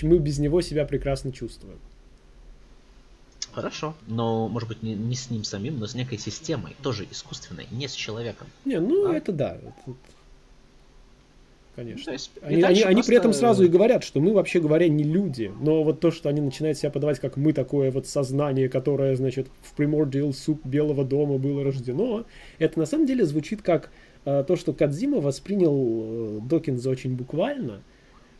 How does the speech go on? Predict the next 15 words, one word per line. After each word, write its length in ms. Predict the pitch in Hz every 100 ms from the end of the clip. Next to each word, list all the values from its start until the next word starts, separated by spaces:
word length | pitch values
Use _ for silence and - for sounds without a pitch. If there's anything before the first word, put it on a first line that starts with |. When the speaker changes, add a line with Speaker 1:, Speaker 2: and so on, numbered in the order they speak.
| _ _ _
Speaker 1:
и, 440 | 139 131 131 123 117
э, 560 | 113 110 110 110 110 107 120 104 90 98 117
хотел 320 | - 135 185 190
буквально 360 | 131 151 175
сказать, 360 | 143 127 131 151
что 320 | - 135 123
мемы 760 | 143 143 143 147 156 143 131 113
вот 240 | 113 -
этой 300 | 117 - 113
вот, 200 | 110 110 -
э, 40 | 110
а, 200 | 107 107 - - -
а, 680 | 110 90 80 - 277 330 175
а, 20 |
американскости, 1120 | 131 143 139 135 165 202 - 139 - - 113